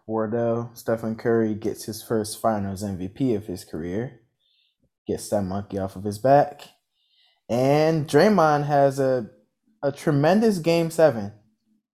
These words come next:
in my opinion. He really does all the little things to nab that Game Seven or Game Six win. I'm sorry. So, what are our thoughts, gentlemen?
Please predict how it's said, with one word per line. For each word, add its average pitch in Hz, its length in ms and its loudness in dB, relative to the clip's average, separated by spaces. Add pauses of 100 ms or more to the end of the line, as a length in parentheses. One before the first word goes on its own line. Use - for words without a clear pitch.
(120)
in 120 60 -8
my 110 220 0
opinion. 104 400 -6
He 117 160 -4
really 113 600 0 (360)
does 117 260 4
all 123 180 8
the 117 100 -4
little 151 320 8
things 147 520 -4
to 127 420 -2
nab 139 720 4 (340)
that 117 340 -2
Game 127 600 -4 (1000)
Seven 101 800 -6
or 104 100 -4
Game 113 280 -2
Six - 580 -4 (100)
win. 80 360 -12
I'm 95 120 -10
sorry. 90 400 -6 (480)
So, 190 480 8 (840)
what 117 420 2
are 147 160 8
our 139 60 6
thoughts, 131 380 2
gentlemen? 101 680 -6